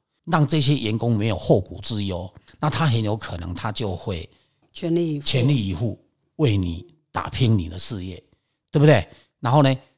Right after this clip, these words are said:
Speaker 1: 这样子的状况呢，其实老板当然就会更好。所以有很多事情，他当然有很多不同的感受，或者是不同的理解，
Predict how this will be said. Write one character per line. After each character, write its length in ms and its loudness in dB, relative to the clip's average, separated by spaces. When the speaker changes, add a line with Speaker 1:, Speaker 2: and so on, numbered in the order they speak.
Speaker 1:
这 120 4
样 120 10
子 120 0
的 80 -2
状 200 0
况 220 -2
呢， 240 -6
其 180 0
实 220 -2
老 140 0
板 180 -6
当 160 -4
然 100 -8
就 120 -10
会 80 -8
更 160 -14
好。 240 -18
所 180 0
以 240 0
有 180 -2
很 200 -6
多 160 2
事 200 0
情， 260 -6
他 120 -2
当 220 -2
然 260 -4
有 180 -4
很 200 -8
多 140 0
不 480 0
同 420 -8
的 200 -10
感 160 -10
受， 360 -2
或 160 -6
者 140 -4
是 160 -2
不 420 -2
同 280 -8
的 100 -4
理 220 -4
解， 320 -8